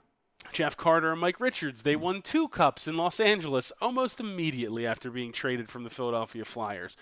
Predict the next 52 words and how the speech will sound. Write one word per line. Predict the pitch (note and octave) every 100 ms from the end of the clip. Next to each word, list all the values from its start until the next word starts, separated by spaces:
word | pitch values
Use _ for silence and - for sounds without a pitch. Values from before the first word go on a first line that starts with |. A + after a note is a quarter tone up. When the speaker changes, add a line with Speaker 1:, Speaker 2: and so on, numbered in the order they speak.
| -
Speaker 2:
Hmm. | A#3
Speaker 1:
Because | F3+ G3 E3+
you | G3
know | G#3+
what? | A3 A#3+ - _ _ -
They | F3+ G3+
weren't | E3 F3 F#3
gonna | - D3 C3+ -
do | B2+ G#2+
it. | E2+ -
They | E3+
weren't | D#3 B2+ D#3+ G3 G3+ _ -
gonna | D#3 D3+
bring | C3+ C#3+ C#3+
a | C#3
cup | - - C3 -
home. | - B2 G2 _ _ _
Then | B2+
they | A2
went | B2 A3+ A#3+
to | A#3+
another | A#3 A#3
team | - G3+ G#3 F#3+ E3
and | G2+ -
brought | A2+ E3 F3+
a |
cup | - E3+ -
to | D3
them. | B2+ G2+ F2+ - -
It's | - G3+
bizarre, | D#3 F#3+ E3 A2 D3+ C#3+ A2+
Chris. | G2+ C#3 C#3 - - -
I | F3
don't | D3+ G#3 A#3 - -
get | D#3+ B2
it. | - - -
Also, | B3+ - D#3 D3 - -
Pat | - D3+ E3
Maroon. | A3 C4 A#3+ A#2+ -
Pat | - D#3+
Maroon | G3+ A#3 B3+ A3+
used | C3+ C#3 -
to |
be | D3 D3
in |
the | C#3
Flyers | - C#3 C3+ A#2+
organization. | C#3 B2+ C3 C#3+ F3 G#3+ G3+ -
He | - D4
won | B3+
a | B3
cup | - A3+